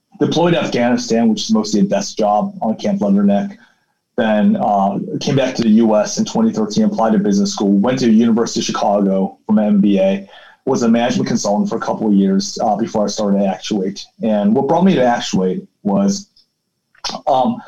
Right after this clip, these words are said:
after Las Vegas shooting in late twenty seventeen, you know, just one person with a double duffel bag full of rifles and bump stocks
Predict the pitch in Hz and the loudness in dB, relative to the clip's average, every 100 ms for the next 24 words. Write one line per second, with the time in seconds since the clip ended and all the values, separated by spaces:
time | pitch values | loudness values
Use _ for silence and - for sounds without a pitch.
0 | - - 175 226 196 - 151 135 120 - | -8 -2 0 2 2 2 0 0 0 0
1 | 127 110 104 107 113 - - 117 104 113 | 0 2 2 2 0 -2 -4 -2 -2 0
2 | 107 101 113 107 98 101 - _ _ _ | 0 0 0 2 2 0 -8 _ _ _
3 | 104 101 98 104 - 123 120 143 139 135 | -2 0 0 -4 -4 -4 0 -2 -2 -4
4 | 120 107 110 113 123 127 - 147 139 120 | 0 0 0 0 -2 -4 -4 -4 -2 -2
5 | 120 113 110 - _ 185 - 143 139 120 | 0 0 0 -4 _ -16 -6 -2 0 0
6 | 110 113 113 113 107 110 110 - 123 117 | -2 -2 0 0 2 2 0 -2 -2 -2
7 | - 104 107 - - | -2 -2 -2 -6 -12